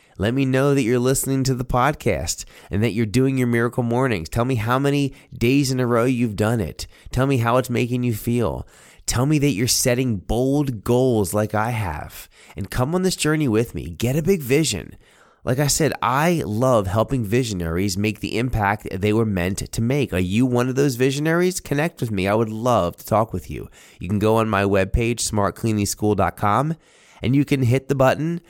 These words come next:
to jump on a free call with me. I would love to talk with you and talk about your vision. Okay, let's continue. Before I conclude, there are a few other business updates worth sharing. I did an estimate for a great family with a beautiful home.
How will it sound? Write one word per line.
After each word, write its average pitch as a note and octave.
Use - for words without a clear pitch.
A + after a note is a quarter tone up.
to A2+
jump G2
on G#2+
a G#2+
free A2+
call D#3+
with A#2
me. D#2
I B1+
would G2+
love F#2+
to -
talk E2+
with -
you D2+
and E2+
talk F2+
about D#2+
your F2
vision. D#2
Okay, D#2+
let's -
continue. E2
Before F3+
I C#3
conclude, G#2
there F#2+
are B2
a A2
few D3+
other C3+
business G#2
updates F2+
worth F2
sharing. -
I F2+
did F#2
an F2+
estimate C3+
for G2+
a F#2
great F#2
family A#2+
with A2+
a A#2+
beautiful C#3+
home. G#2+